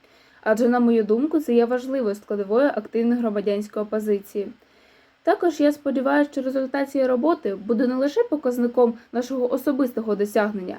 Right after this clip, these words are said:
а й стане поштовхом для суспільства і допоможе їм рухатися в правильному напрямку, створюючи дивовижні симбіози між світом природи та людей.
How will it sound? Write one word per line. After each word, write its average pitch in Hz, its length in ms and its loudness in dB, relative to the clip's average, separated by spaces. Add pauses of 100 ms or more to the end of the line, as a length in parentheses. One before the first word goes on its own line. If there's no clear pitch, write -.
(520)
а 240 160 4
й 381 80 4
стане 302 300 2
поштовхом 285 540 -2
для 262 140 2
суспільства 277 680 -2
і 220 60 -6
допоможе 247 500 2
їм 226 120 2
рухатися 233 420 0
в 247 40 -6
правильному 190 640 -2
напрямку, 220 580 -2
створюючи 240 560 2
дивовижні 240 720 -2
симбіози 214 680 0
між 208 180 -4
світом 208 300 -8
природи 214 600 0
та 214 140 -4
людей. 196 380 -2